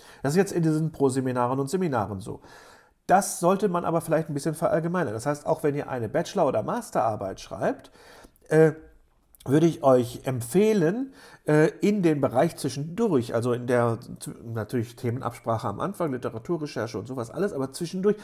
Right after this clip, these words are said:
was macht man denn da? Dass man sich da regelmäßig mal trifft mit dem, äh, mit dem, äh, Betreuer und dass man es schafft,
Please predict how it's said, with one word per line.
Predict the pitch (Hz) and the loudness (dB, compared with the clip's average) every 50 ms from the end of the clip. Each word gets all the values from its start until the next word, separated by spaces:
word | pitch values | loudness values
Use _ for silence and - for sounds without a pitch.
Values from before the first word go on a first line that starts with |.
| - - - | -18 -12 -8
was | - 147 147 | -6 -4 -2
macht | 185 214 208 - 202 | -2 -2 -2 -2 -2
man | 180 139 | -2 0
denn | 120 113 | 0 2
da? | 110 101 - - - - - - | 0 0 -2 -4 -14 -16 -8 -4
Dass | 143 143 | -4 0
man | 156 170 165 151 | 2 2 2 2
sich | 170 165 | 0 2
da | - 190 170 | 4 4 6
regelmäßig | 147 160 180 190 190 180 151 156 175 180 180 - 202 170 - | 6 6 6 6 6 4 4 2 0 0 0 -2 -4 -2 -2
mal | 151 139 127 123 | 0 -2 -2 0
trifft | - - 208 233 - - | 0 0 0 0 0 -2
mit | - 156 143 | -4 -2 0
dem, | 127 120 117 117 120 | 0 0 -2 -2 -4
äh, | 120 113 120 120 120 117 110 | -2 0 2 4 4 4 2
mit | 104 107 110 120 117 117 | 2 0 -2 -4 -2 0
dem, | 117 104 101 107 104 104 101 - - - | -2 -2 -2 -4 -6 -8 -10 -10 -10 -8
äh, | - 107 104 104 98 | -6 -4 -2 -2 -4
Betreuer | 95 98 107 98 - - - - 104 107 123 156 208 269 - - - - - - - | -4 -4 -6 -8 -8 -10 -12 -6 -2 0 2 2 2 0 -4 -10 -20 -20 -20 -8 -4
und | - 156 160 | -2 0 0
dass | 185 170 | 0 0
man | - 196 180 180 | 0 -2 -2 -2
es | - 156 - - | -4 -6 -6 -4
schafft, | - 165 180 240 269 - - - - - | 0 2 2 2 0 -2 -8 -14 -16 -20